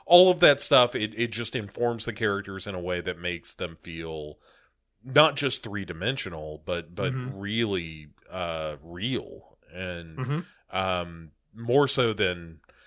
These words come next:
Speaker 1: like, as much as I love the third season, the third season feels like we're dealing with archetypes in a lot of ways.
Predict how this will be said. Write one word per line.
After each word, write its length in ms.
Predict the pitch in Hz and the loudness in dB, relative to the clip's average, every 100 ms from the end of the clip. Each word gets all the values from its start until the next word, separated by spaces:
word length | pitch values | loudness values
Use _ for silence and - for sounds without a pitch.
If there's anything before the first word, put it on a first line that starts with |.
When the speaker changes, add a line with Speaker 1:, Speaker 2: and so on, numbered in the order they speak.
| _ | _
Speaker 1:
like, 160 | 170 165 | 8 8
as 240 | 156 135 | 8 8
much 180 | 160 156 | 6 6
as 120 | 143 | 8
I 80 | 143 | 8
love 220 | 120 120 | 8 6
the 60 | 95 | 2
third 220 | 113 98 | -4 -2
season, 320 | 113 101 104 | -2 -4 -6
the 80 | 95 | -8
third 220 | - 135 | -2 -2
season 320 | 117 110 98 92 | -2 -4 -4 -6
feels 320 | 101 92 98 | -4 -4 -4
like 140 | 90 | -6
we're 80 | 95 | -6
dealing 260 | 87 90 90 | -6 -6 -6
with 140 | 85 | -6
archetypes 720 | 80 87 85 98 101 95 98 | -6 -6 -6 -6 -2 -2 -2
in 80 | 113 | -6
a 60 | 107 | -2
lot 180 | 110 113 | 0 0
of 60 | |
ways. 480 | 113 117 113 110 - | 0 0 0 -4 -10